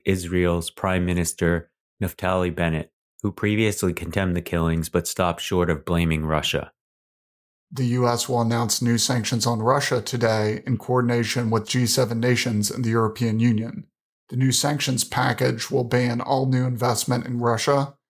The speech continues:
Speaker 2: increase sanctions on financial institutions and state-owned enterprises in Russia, and sanction government officials and their family members.
Speaker 1: The European Commission Tuesday proposed a new package of sanctions against Russia,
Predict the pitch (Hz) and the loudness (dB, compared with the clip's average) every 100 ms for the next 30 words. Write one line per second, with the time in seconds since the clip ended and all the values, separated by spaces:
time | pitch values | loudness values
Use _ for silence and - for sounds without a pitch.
0 | _ _ - 151 - 139 120 - 135 117 | _ _ -2 0 2 0 2 2 0 0
1 | 127 120 123 104 120 117 117 - 127 117 | -2 0 0 0 0 2 0 0 0 0
2 | - 123 - 123 131 131 131 131 - 135 | 0 0 -2 0 0 0 0 -2 0 2
3 | 123 117 120 139 143 - 123 120 131 117 | 0 0 -2 0 0 0 -2 0 0 0
4 | 123 117 120 110 - 131 131 _ _ _ | 0 0 0 0 0 0 -4 _ _ _
5 | _ _ 156 156 135 131 - - 143 117 | _ _ 0 2 0 0 -2 0 0 0
6 | 139 131 127 120 120 110 151 135 135 123 | 0 0 0 0 -2 0 2 2 2 0
7 | 110 131 127 110 - 135 127 135 - - | -2 0 0 0 0 2 2 0 -2 -2
8 | - - - - - _ _ _ _ _ | -4 -4 -6 -6 -12 _ _ _ _ _
9 | _ _ _ _ _ _ 95 98 98 - | _ _ _ _ _ _ -2 2 2 2
10 | 98 95 - 92 95 92 85 - 107 95 | 0 0 0 0 0 0 -2 0 0 2
11 | 85 80 87 - 95 92 85 90 92 98 | 0 0 -4 -2 0 2 0 0 0 0
12 | - 82 80 80 85 - 90 85 - 90 | -2 -2 -2 -4 -4 -2 -2 -2 -2 -4
13 | 85 85 87 80 90 85 - 92 | -4 -2 -2 -2 -2 -2 -2 -2